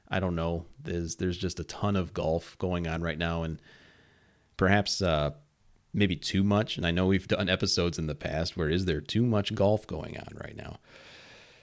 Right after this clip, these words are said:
I think we're getting to that point again. And so I bet in a, uh, upcoming episode, you could probably hear me, Dan, Nikki, uh, talk a little bit more about that. Uh, we haven't had the chance to meet,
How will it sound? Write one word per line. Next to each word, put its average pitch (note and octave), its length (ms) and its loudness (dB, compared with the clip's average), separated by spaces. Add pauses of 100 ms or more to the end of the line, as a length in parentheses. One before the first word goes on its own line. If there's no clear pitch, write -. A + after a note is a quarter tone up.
(500)
I G2+ 80 0
think C#3 160 6
we're C3 60 8
getting B2+ 260 10
to A2+ 60 8
that G2 180 4
point G#2 200 6
again. C#2+ 280 2
And D2+ 120 -2
so F2+ 140 0
I E2+ 100 4
bet F2 280 2
in E2+ 180 0
a, D2+ 240 0
uh, D2 140 -4
upcoming E2+ 440 0
episode, D#2 460 -2
you D#2+ 80 -2
could D#2+ 120 -6
probably D#2+ 280 0
hear D2+ 220 -4
me, D2+ 200 -2
Dan, D2 300 -2
Nikki, D2 320 -4 (420)
uh, D2+ 220 0
talk G2 240 4
a G#2 60 2
little G2 100 2
bit F#2+ 100 0
more G#2 140 2
about E2+ 320 0
that. E2 380 -4
Uh, D#2 180 -4
we E2+ 100 2
haven't F2 180 2
had E2 100 0
the D2+ 60 -6
chance E2 300 -4
to D#2+ 80 -6
meet, D#2 320 -4